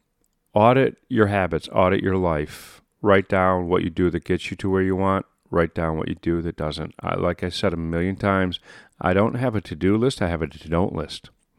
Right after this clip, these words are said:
The things I need to constantly stop doing. So audit your life and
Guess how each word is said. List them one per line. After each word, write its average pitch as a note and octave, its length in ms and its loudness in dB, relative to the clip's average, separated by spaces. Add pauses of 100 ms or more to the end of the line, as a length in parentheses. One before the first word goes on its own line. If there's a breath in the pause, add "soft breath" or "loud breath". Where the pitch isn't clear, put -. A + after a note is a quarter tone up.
(260 soft breath)
The G2+ 80 -6
things F#2+ 320 -2
I E2+ 100 0
need F2 220 -4
to - 40 -10
constantly F2 680 -4
stop D#2 560 -4 (400)
doing. D#2 500 -2 (760 soft breath)
So - 320 2
audit A#2 260 6
your C#3 120 2
life G2 540 0 (480 soft breath)
and D2+ 500 -6